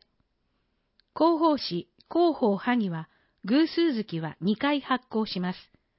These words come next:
問い合わせ、広報課、電話二五の三一七八。萩市長への手紙。市民の皆様からのご意見を市長が直接確認し、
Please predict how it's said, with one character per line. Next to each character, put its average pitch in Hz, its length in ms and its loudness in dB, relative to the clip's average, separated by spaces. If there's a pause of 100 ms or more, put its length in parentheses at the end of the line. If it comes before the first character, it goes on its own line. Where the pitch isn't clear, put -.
(400)
問 277 200 4
い 269 40 2
合 262 60 2
わ 247 140 0
せ、 220 320 -4 (160)
広 269 240 4
報 262 200 2
課、 208 280 -2 (100)
電 247 300 2
話 226 260 0
二 277 260 2
五 262 220 2
の 175 280 -4
三 294 260 2
一 226 200 -4
七 175 220 -4
八。 180 400 -10 (2500)
萩 269 320 0
市 - 160 -10
長 285 280 2
へ 196 120 -2
の 170 140 -4
手 185 160 -2
紙。 190 360 -4 (1300)
市 - 200 -4
民 339 240 2
の 254 80 2
皆 220 240 0
様 247 240 0
か 196 140 -4
ら 190 120 -2
の 180 120 -4
ご 185 160 0
意 240 100 -2
見 185 300 -4
を 170 120 -8 (300)
市 - 200 -16
長 302 260 2
が 180 180 -4 (140)
直 202 100 -2 (120)
接 285 240 -4
確 226 260 -4
認 233 220 0
し、 190 300 -6